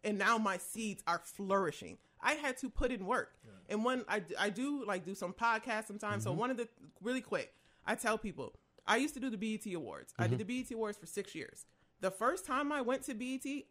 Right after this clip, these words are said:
Speaker 1: I paid v-, for V I P for parties.
Speaker 3: You
Speaker 1: I
Speaker 3: paid.
Speaker 1: paid because I, nobody knew me. But I paid money to be in the room, to rub elbows with certain people, you know, with different execs, with different people, so that way I can be on the list if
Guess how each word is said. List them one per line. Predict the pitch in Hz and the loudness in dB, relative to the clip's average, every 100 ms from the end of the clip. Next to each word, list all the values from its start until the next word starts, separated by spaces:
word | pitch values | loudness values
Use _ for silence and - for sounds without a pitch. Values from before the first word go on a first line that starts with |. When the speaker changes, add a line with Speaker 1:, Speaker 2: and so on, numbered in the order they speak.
| - | 4
Speaker 1:
I | 214 | 4
paid | 240 - 233 240 269 202 | 4 -2 0 2 0 -2
v-, | 247 | -2
for | 226 | 0
V | 208 226 | 0 2
I | 214 | 2
P | 226 226 156 135 _ _ | 0 -2 -2 -4 _ _
for | - 214 | 0 0
parties. | - 180 101 87 - - | 4 4 2 -8 -10 6
Speaker 3:
You | 160 | 10
Speaker 1:
I | 220 | 12
Speaker 3:
paid. | 220 202 | 12 10
Speaker 1:
paid | 202 262 302 285 - - - | 8 4 4 2 -2 -12 2
because | 254 330 285 | 2 4 4
I, | 247 | 4
nobody | 254 277 302 277 | 2 2 4 4
knew | 254 453 440 | 4 4 2
me. | 156 - _ _ - | -2 -6 _ _ 2
But | 240 - | 2 2
I | 247 214 | -2 -2
paid | - 277 330 330 208 151 - | -6 0 2 4 2 -2 -6
money | 190 208 330 339 185 | 0 4 6 4 0
to | - 220 | -4 -4
be | 165 285 | 4 4
in | 285 269 | 4 2
the | 240 | 2
room, | 208 285 226 | 0 0 0
to | - 208 | -2 -2
rub | 190 285 285 | 2 2 2
elbows | 226 254 214 196 180 | 2 2 2 0 -2
with | 170 | -4
certain | - 233 269 311 | -4 0 0 0
people, | 220 180 170 180 - - | -6 -6 -4 -4 -6 -14
you | - | -2
know, | 214 | 0
with | 185 165 | 0 0
different | 220 240 247 | 0 0 -4
execs, | 196 196 175 - | 0 2 2 0
with | 185 | -2
different | 190 220 202 | 0 0 -2
people, | 269 214 208 | -4 0 0
so | 208 | 2
that | 214 190 | 2 4
way | 214 | 4
I | 202 | 2
can | 208 185 | 0 -2
be | 175 262 | 0 0
on | 190 220 | 2 0
the | 208 | 0
list | 196 226 190 | 0 0 0
if | 196 | -4